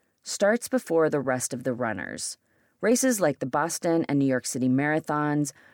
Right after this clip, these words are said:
break it down further and start non-elite racers in waves. But at Comrades, Devon and her co-competitors have over twenty thousand athletes crushed in behind them,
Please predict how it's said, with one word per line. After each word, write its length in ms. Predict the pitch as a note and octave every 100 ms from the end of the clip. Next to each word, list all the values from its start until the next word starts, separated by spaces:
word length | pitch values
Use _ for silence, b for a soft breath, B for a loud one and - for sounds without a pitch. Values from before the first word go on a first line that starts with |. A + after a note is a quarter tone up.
| b
break 180 | - A#3
it 80 | B3
down 240 | F#3 D#3
further 540 | C#3+ - D3+ D#3 D#3+ -
and 140 | D#3 D#3
start 280 | - D3 -
non-elite 720 | C#3 C3+ D3+ F3+ F3 F#3+ -
racers 520 | F3+ F3+ - F3+ F3 -
in 280 | D3+ C3+ A#2+
waves. 760 | C3 B2 E2+ C2 D#2+ - - _ _ _ _ _ _ _ _ _ _ _
But 120 | G#3+
at 140 | G3 -
Comrades, 840 | - F#3+ G3 A3 A#3 B3 A#3 - - E3
Devon 380 | F3+ F#3+ A#3+
and 200 | B3+ C4
her 120 | B3+ B3
co-competitors 880 | F#3+ D#3+ D#3 D3 C#3 C#3 C3+ C3+
have 220 | - C#3 -
over 260 | C#3+ C#3
twenty 500 | C3 - D#3+ D#3+ F#3
thousand 520 | G#3 - D3+ D3 D3 C#3+
athletes 560 | C3 B2 - A#2+ - -
crushed 420 | - D#3+ E3 -
in 240 | D3 C#3
behind 460 | B2+ - B2+ A#2+ A#2
them, 240 | G#2+ A2